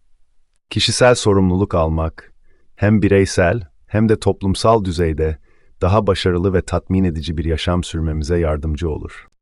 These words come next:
Sorunları çözme ve hedeflerimize ulaşma konusunda aktif bir rol oynamak, kişisel gelişimimizi destekler ve daha anlamlı bir yaşam deneyimi elde etmemizi sağlar. Bugün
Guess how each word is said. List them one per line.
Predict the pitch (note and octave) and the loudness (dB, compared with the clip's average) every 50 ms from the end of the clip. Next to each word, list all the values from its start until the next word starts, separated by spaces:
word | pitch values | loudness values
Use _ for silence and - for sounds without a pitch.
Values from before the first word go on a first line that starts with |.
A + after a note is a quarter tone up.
| _ - | _ -4
Sorunları | - - A2+ B2+ A#2+ A#2 A#2+ C3+ C3 | 2 6 6 8 8 8 6 6 4
çözme | - - G#2+ G2+ F#2 G2 G2+ G2 F2 | 6 6 6 6 6 4 4 4 4
ve | E2+ D#2 | 4 4
hedeflerimize | F#2+ F2+ G2 F#2 - - G2+ F#2+ G#2 G2+ F2+ A2 | 4 4 4 4 4 4 4 4 4 4 4 4
ulaşma | G2 F#2 F2+ F2 E2 - - G2 | 4 4 4 2 2 2 0 0
konusunda | - - E2+ E2 D#2 - - D#2+ D2+ D#2 | 0 0 -2 -2 -2 -4 -4 -2 -2 -2
aktif | - - E2 - - - A2 - - G2 | -2 -2 -4 -4 -2 -4 -4 -2 0 0
bir | F#2 | 2
rol | E2 F2 F2 F2+ E2+ D#2+ | 4 6 6 6 6 4
oynamak, | D2 C#2+ C#2 C#2 C2+ C#2 - - - - - _ - - - - - | 2 0 -2 -2 -4 -6 -8 -12 -20 -20 -20 _ -20 -20 -20 -18 -10
kişisel | - - - G2+ - - A2 A2 | -6 -4 -2 0 2 4 6 6
gelişimimizi | G#2 F2 F2+ E2 E2 - - E2+ E2 E2+ E2 D2 E2 D#2 | 6 4 4 2 2 0 0 2 2 2 2 2 0 0
destekler | D2 D#2 D2 - - D#2+ D2+ - - D#2+ D#2 D2+ - - - - - - _ - - | 0 -2 -2 0 -2 -4 -2 0 0 0 0 0 -2 -8 -18 -20 -20 -20 _ -4 -2
ve | E2+ D#2 C#2+ | 0 2 4
daha | F2 F2+ A2 - | 6 6 6 6
anlamlı | - F#2 F#2 F2+ E2+ F2 F2+ F2+ E2+ | 6 4 4 6 6 4 4 4 2
bir | E2 | 2
yaşam | D#2 D#2+ D#2 - - F#2 F#2 F2 | 2 2 2 2 2 2 4 4
deneyimi | F2 E2 D#2+ D#2 D#2 D#2+ E2 | 4 4 2 2 2 0 0
elde | - D#2 D#2+ D2+ C#2+ D#2 | 2 0 0 0 0 -2
etmemizi | D2+ - - D2+ D2 C#2+ D2 D#2 | -2 0 -2 -2 -2 -2 -2 -4
sağlar. | - - C#2+ B1+ A1 - - - - - - - _ _ _ - - - _ - _ - - | -4 -4 -4 -4 -4 -6 -8 -8 -10 -12 -18 -20 _ _ _ -20 -20 -20 _ -20 _ 0 2
Bugün | A#2 A#2 A2+ A2+ G#2+ G2 E2+ | 4 6 6 6 6 4 2